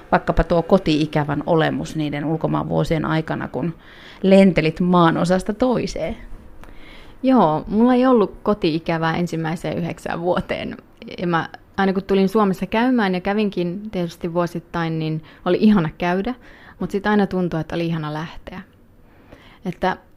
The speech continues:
Speaker 2: se oli se viimeisen vuoden aikana, kun asiat alkoi mulla muuttumaan,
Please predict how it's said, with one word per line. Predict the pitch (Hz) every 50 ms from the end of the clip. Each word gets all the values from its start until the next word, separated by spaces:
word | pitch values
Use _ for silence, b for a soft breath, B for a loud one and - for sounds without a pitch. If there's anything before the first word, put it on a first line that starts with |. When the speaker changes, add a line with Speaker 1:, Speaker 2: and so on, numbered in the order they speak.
| - -
Speaker 2:
se | - - 196
oli | 214 226
se | 214 240 233
viimeisen | 320 311 302 247 233 - 180 175
vuoden | 190 214 208 196 165 160 156
aikana, | 151 160 160 160 160 - 165 160 151 143 135 - - _ _ _ _ _ _
kun | - 170 165
asiat | 170 - 180 170 - 170
alkoi | 165 165 160 - 160
mulla | 160 165 170 170 165
muuttumaan, | 165 180 208 214 190 - - - 165 156 147 147 151 147 147 160